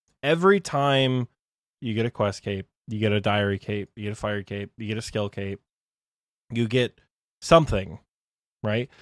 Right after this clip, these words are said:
Otis says, "Can we get a definition of decision paralysis?" So you can do A, B, C, D, E, F, or G,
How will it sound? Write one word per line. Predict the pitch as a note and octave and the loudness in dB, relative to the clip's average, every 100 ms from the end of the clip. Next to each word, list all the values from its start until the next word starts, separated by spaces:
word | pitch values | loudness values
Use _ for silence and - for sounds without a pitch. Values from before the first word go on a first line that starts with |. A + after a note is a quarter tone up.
| - - - | -20 -8 6
Otis | F3+ G#3 | 8 8
says, | - F#3 | 4 2
"Can | - D3+ | 4 2
we | |
get | D3 | 4
a | F3 | 4
definition | C3+ D3+ D3+ C#3 C#3 - | 6 4 6 2 2 2
of | B2+ B2 A2 - | 2 2 0 -10
decision | - - A#2 G#2+ | -6 0 0 -2
paralysis?" | - G2+ E2+ D#2+ - G2 | -6 -8 -8 -10 -12 -10
So | - - A2 G#2+ G2+ - - _ _ _ _ _ _ - | -6 0 4 2 0 -12 -20 _ _ _ _ _ _ -16
you | A#2+ C#3 E3+ | -6 -4 -2
can | - E3 | 2 2
do | D3 D3 C#3+ C#3+ - | 6 6 6 2 2
A, | C#3 E3 | 4 6
B, | E3+ C#3+ C#3+ C#3 | 6 4 2 0
C, | - C3+ C3 C3 | -2 0 0 0
D, | A#2 A#2+ A#2+ A#2+ A2 | -2 -2 -2 -2 -6
E, | A#2+ A#2+ A#2+ | -6 -6 -4
F, | A2 A#2+ - | -4 -6 -6
or | A2 | -8
G, | G#2 - G#2+ A2 D#3 G3+ | -6 -4 -4 -2 -4 -6